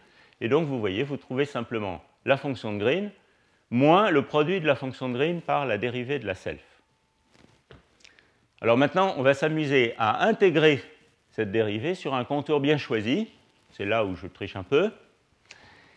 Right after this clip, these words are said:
Et évidemment, le terme de droite, qui est juste l'intégrale de la fonction de Green, va nous donner la charge sur l'impureté.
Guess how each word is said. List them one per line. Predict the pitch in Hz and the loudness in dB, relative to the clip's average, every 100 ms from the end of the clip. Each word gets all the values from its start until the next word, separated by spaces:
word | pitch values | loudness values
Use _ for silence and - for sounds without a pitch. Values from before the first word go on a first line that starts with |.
| _ _ _ _ - | _ _ _ _ 6
Et | 151 - | 8 8
évidemment, | 147 156 143 160 220 - | 6 6 6 6 4 0
le | - 139 | 0 4
terme | 196 190 | 6 6
de | 156 | 6
droite, | 123 127 208 - | 4 6 6 4
qui | 156 | -4
est | |
juste | 131 147 - | -2 -4 0
l'intégrale | 143 143 143 135 135 | 0 2 0 2 2
de | |
la | 113 | 0
fonction | 120 113 113 | -4 -8 -6
de | 110 | -2
Green, | 165 | -2
va | 180 143 | 0 0
nous | 131 | 0
donner | 120 123 147 | 0 0 0
la | 160 117 | -2 -2
charge | - 147 143 | -2 -4 -4
sur | 131 | -6
l'impureté. | 120 117 107 - | -4 -6 -10 -14